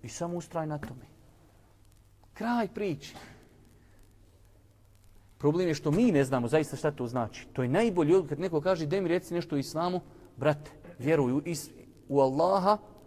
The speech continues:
i zato ustraj na tome. Ali problem što mi djelimično u velikom broju slučaja kad se kaže: „Vjeruj u Allaha”,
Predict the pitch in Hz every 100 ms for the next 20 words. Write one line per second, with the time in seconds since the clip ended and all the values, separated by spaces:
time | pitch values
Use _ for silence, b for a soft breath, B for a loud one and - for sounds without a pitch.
0 | - - - 156 180 175 175 - 151 127
1 | 117 120 113 107 - - - - b b
2 | b - 123 113 147 175 190 147 - 131
3 | 131 175 175 123 147 165 156 147 147 135
4 | 185 175 170 180 185 175 160 147 147 175
5 | 156 165 170 147 135 139 170 180 180